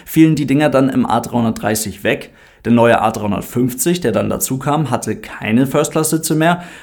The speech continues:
Und als der A dreihundertvierzig sechshundert und der A dreihundertachtzig dann ebenfalls weg waren, da gab es die First-Class-Sitze dann eben nur noch auf der sieben vier sieben Strich acht in Frankfurt. Mit anderen Worten, in München ging es innerhalb weniger Jahre von hundert auf null.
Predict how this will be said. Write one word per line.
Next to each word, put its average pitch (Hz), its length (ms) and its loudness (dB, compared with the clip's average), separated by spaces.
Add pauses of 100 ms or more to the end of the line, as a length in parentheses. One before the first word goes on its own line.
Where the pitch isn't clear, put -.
Und - 140 0
als 151 220 2
der - 120 2
A 131 80 4
dreihundertvierzig 120 640 0
sechshundert 160 500 0
und 139 140 0
der 104 140 0
A 120 80 2
dreihundertachtzig 120 640 -2
dann 104 120 -4
ebenfalls 151 460 0
weg 120 160 0
waren, 156 240 2 (180)
da 139 140 2
gab 147 240 0
es 180 120 0
die 143 100 -4
First-Class-Sitze 139 720 -2
dann 151 160 0
eben 165 180 0
nur 139 160 4
noch 160 240 0
auf - 160 -6
der 156 140 -2
sieben 143 260 0
vier 151 140 -6
sieben 139 240 -2
Strich - 320 -8
acht 113 240 -6
in 131 160 -2
Frankfurt. - 640 -6 (120)
Mit - 120 -8
anderen 117 300 0
Worten, 160 360 2 (360)
in 151 200 0
München 151 480 4
ging 165 160 -2
es 160 100 -2
innerhalb 143 400 0
weniger 151 300 4
Jahre 139 420 2
von 127 540 0
hundert 139 320 2
auf 117 120 -2
null. 104 360 0